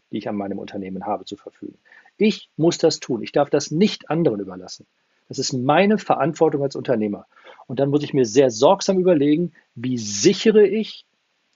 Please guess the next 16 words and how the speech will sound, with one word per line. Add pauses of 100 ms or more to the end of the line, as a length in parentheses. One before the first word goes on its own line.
dass (300)
das
Unternehmen
fortbesteht.
Es
geht
nicht
darum,
wie
versorge
ich
meine
ganze
Familie. (1080)
Das
ist